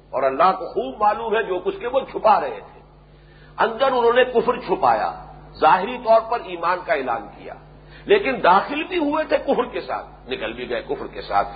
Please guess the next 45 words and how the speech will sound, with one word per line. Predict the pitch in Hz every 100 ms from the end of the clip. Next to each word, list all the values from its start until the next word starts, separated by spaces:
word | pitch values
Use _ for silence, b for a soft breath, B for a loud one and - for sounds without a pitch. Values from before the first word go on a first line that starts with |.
| B B 196
گویا | 208 226
کہ | 233
ایک | 247 208 262 269
لہجہ | 180 165 233 233 302 320
بھی | 285 254
ان |
پر | 247 226
ایسا | 190 190 185
نہیں | 143 165 135
آیا | 127 135 104
ہے | 110 127 B B B
کہ | -
انہیں، | 170 165 170 156
انہیں | 156 165
ایمان | 156 139 131 139 156 156 -
حاصل | - 170 165 135
ہوا | 110 113
ہو | 101 110 101 - 127
یا | 135
وہ | 131 135
ایمان | 117 113 139 123
لائے | 120 131
ہو | 123
حقیقتاً۔ | 135 120 - 131 120 - 123 - - - B B B -
تو |
یہ | 156 226 277 254
دو | 196 175 202 190
آیات | 131 135 120 139 - 117
ہیں، | 117
اس | 107 -
کا | 156
آپ | 143
تقابل | 151 - 175 220
کیجئے | 214 208 190 185
آپ | 170 -
سورہ | 151 147
منافقون، | 127 123 127 127 151 139
جس | 127
کا | 123
آپ | -
سلسلہ | 123 147 127
وار | 123 120
مطالعہ | 113 107 131 131
بھی |
ہم | 120